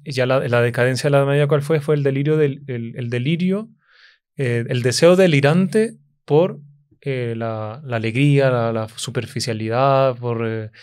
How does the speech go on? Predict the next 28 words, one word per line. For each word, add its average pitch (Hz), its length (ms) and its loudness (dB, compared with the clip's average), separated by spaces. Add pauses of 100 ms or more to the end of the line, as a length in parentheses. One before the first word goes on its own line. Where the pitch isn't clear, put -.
(120)
la 127 120 -6
festividad, 120 720 -2
etcétera. 127 540 -8 (400)
Claro, 143 260 -6
no 117 240 0
hay 147 80 2
problema 147 500 4
en 123 120 -2
la, 127 120 -4
en 113 120 -8
la 113 60 -6
alegría 120 520 -6
y 147 60 -4
en 120 100 -6
la 110 80 -6
fiesta, - 420 -8 (440)
pero 117 340 -4 (760)
con 123 200 -2
delirio, 127 520 4
así, 147 180 0
con 139 180 -2
el 113 140 -4
deseo, 143 340 -2
esa, 143 360 0
como 123 180 -6
que 113 100 -8
le 113 100 -4
vienen 135 400 -4